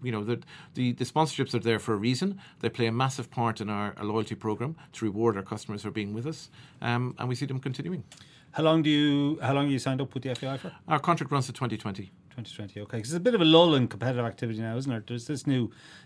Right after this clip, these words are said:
Speaker 2: League of Nations coming up. Nobody's really sure how that's gonna pan out, and we don't have the qualifiers for the next European Championships until, I think, they begin in the spring of next year.
Speaker 1: That's right.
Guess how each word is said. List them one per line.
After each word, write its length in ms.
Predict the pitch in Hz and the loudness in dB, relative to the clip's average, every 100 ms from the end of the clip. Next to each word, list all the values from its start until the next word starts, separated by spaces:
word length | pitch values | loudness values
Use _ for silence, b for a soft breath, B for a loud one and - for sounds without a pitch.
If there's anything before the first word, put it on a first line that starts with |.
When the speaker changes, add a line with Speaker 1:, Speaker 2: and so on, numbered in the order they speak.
| - | 0
Speaker 2:
League 200 | 143 135 | 4 4
of 60 | |
Nations 500 | 127 139 - 143 127 | 6 4 4 4 4
coming 240 | - 135 131 | 2 2 2
up. 120 | 127 | 2
Nobody's 340 | 151 151 104 | -2 -2 -4
really 220 | 113 123 | -4 -4
sure 280 | 110 - 123 | -4 -4 -4
how 160 | 107 117 | -4 -4
that's 200 | 113 117 | -6 -6
gonna 300 | 123 110 107 | -6 -4 -6
pan 240 | - 117 | -8 -8
out, 240 | 113 113 - b b b | -6 -8 -10 b b b
and 80 | 117 | -4
we 60 | |
don't 160 | 131 117 | -2 -2
have 100 | 120 | -4
the 60 | |
qualifiers 520 | - 135 123 - 117 - | -4 -2 -2 -2 -4 -6
for 100 | 107 | -4
the 60 | |
next 220 | 135 147 | -4 -2
European 320 | 135 117 113 98 | -2 -2 -4 -6
Championships 480 | 117 113 - 104 | -8 -8 -10 -10
until, 400 | 113 104 - 104 - b b - | -10 -8 -8 -8 -10 b b -14
I 60 | |
think, 160 | 104 107 | -10 -8
they 60 | |
begin 240 | 101 104 107 | -6 -6 -6
in 40 | |
the 80 | 98 | -6
spring 260 | - 117 104 | -6 -4 -4
of 60 | |
next 220 | 101 104 | -6 -8
year. 120 | 117 101 - _ - | -8 -10 -16 _ -6
Speaker 1:
That's 200 | 120 120 | -4 -2
right. 180 | 98 | -4